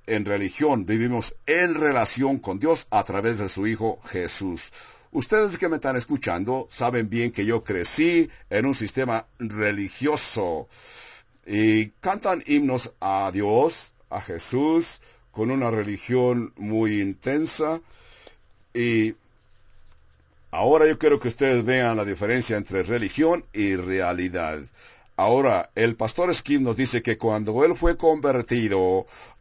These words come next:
a el cristianismo, dice, "Yo era como de dieciocho años de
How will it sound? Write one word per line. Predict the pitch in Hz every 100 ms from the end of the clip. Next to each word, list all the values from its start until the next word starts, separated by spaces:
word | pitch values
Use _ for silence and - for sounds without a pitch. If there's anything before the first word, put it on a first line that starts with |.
| _
a | - 135 135 131 131 131 - - - - - -
el | 107 110
cristianismo, | - 135 127 110 127 135 123 123
dice, | 113 107 92 92
"Yo | 139 139
era | 143 139
como | 127 113 107
de | 98
dieciocho | 95 92 117 120 104
años | 98 92 85
de | 87 82